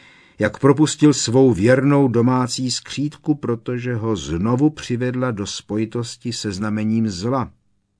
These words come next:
Nenapovědělo vám to, co je to za člověka? Skrkova otcovská láska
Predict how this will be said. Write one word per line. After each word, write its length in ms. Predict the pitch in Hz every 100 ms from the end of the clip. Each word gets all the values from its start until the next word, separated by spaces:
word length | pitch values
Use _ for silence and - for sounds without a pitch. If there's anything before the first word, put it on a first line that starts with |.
| _ _ _ _ _ -
Nenapovědělo 1040 | 87 113 110 101 104 87 87 73 101 165
vám 300 | 135 110 90
to, 200 | 87 76
co 300 | - - 87
je 160 | 87
to 160 | 78 78
za 140 | 69
člověka? 720 | - - 110 104 95 - 78 - _ _ _ _ _ _ _ _ _ _ _ _
Skrkova 800 | - - - 127 - 123 98 -
otcovská 760 | - - - 131 - - 110 98
láska 880 | 98 123 143 - - - 80 -